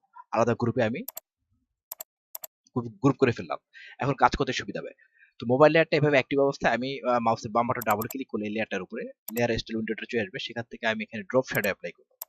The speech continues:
ড্রপ শ্যাডো এখানে, আহ, নরমাল দিয়ে দেবো, ব্লেন্ডিং অপশনটা অপাসিটি হান্ড্রেড করে দেবো এবং ডিসটেন্সটা একটু বাড়িয়ে দেবো এভাবে।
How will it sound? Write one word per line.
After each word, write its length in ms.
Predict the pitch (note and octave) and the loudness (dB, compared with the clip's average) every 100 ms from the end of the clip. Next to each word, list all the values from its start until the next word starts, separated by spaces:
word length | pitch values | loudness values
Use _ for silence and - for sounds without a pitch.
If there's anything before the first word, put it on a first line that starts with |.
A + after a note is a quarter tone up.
| - _ _ _ | -20 _ _ _
ড্রপ 160 | A#2+ B2+ | 0 0
শ্যাডো 220 | - C#3+ | 0 -2
এখানে, 380 | C3+ - D3 F#3+ - - G#2+ | -2 -4 -8 -10 -12 -4 0
আহ, 200 | G#2+ G2 A2 | 0 0 0
নরমাল 240 | A2+ A2+ | 0 0
দিয়ে 120 | A2+ | -2
দেবো, 140 | A2+ A#2+ | -4 -4
ব্লেন্ডিং 320 | G#2+ G2+ G#2 | -4 -6 -8
অপশনটা 360 | G#2 - G#2 C#3 - | -10 -10 -10 -10 -8
অপাসিটি 360 | - A2 - | -10 -10 -10
হান্ড্রেড 260 | - F#2+ F#2+ - | -8 -6 -8 -10
করে 160 | G2+ | -12
দেবো 180 | G2 G3+ - - | -12 -16 -20 -18
এবং 160 | G#2 | -18
ডিসটেন্সটা 480 | G2 A2 - A2 - | -14 -14 -12 -14 -12
একটু 160 | - - | -12 -6
বাড়িয়ে 260 | F#2+ F#2 | -6 -6
দেবো 160 | F#2 G2 | -10 -12
এভাবে। 320 | F#2 F#2+ - | -12 -12 -18